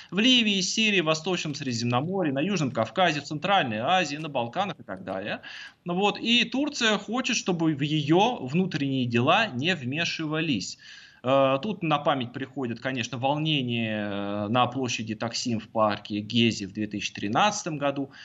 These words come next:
попытка военного переворота в середине две тысячи шестнадцатого года, э, и много-много еще чего. А сейчас Джо Байден перед приходом к власти, э, буквально открытым текстом сказал,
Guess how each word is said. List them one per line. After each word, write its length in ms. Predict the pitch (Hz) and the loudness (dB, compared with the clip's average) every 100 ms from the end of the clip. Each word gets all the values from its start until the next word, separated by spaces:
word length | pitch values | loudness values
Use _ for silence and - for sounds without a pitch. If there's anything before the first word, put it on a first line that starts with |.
| - _ 143 | -20 _ 0
попытка 340 | 180 247 - | 0 -2 0
военного 440 | 143 165 185 160 | 2 2 2 0
переворота 800 | 135 127 123 120 110 113 170 202 | -2 -2 0 2 2 2 0 -2
в 40 | 190 | -2
середине 540 | - 170 170 170 160 | 0 0 0 -2 -2
две 160 | 147 156 | 2 0
тысячи 380 | 156 - - 143 | 0 -6 -4 -2
шестнадцатого 800 | - 139 156 139 - - 135 135 | -2 0 2 2 0 -6 -4 -2
года, 480 | 131 127 117 117 117 - - - | -2 0 0 0 -4 -14 -16 -2
э, 260 | 131 131 | 2 2
и 200 | 123 135 | 2 2
много-много 760 | 143 151 247 202 147 135 190 180 | 2 4 4 4 2 2 0 2
еще 460 | 131 117 - 170 | 0 -2 -2 0
чего. 640 | 180 - 214 190 165 117 101 | 0 0 0 0 0 0 0
А 80 | 120 | 0
сейчас 400 | 131 135 220 196 | 0 0 2 2
Джо 120 | 151 | -2
Байден 460 | 139 143 208 175 135 | 0 2 2 0 -6
перед 240 | 127 123 | -6 -6
приходом 440 | 123 120 180 185 120 | -6 -4 -2 -2 -2
к 60 | |
власти, 380 | - 139 214 - | 0 0 2 0
э, 440 | 196 160 147 139 120 | -2 -2 -2 -2 -2
буквально 460 | 117 120 135 127 | -6 -4 0 2
открытым 400 | 117 - 196 196 | 0 -2 -4 -2
текстом 360 | 147 180 - 143 | 0 0 0 -4
сказал, 440 | - 127 120 113 | 0 2 2 0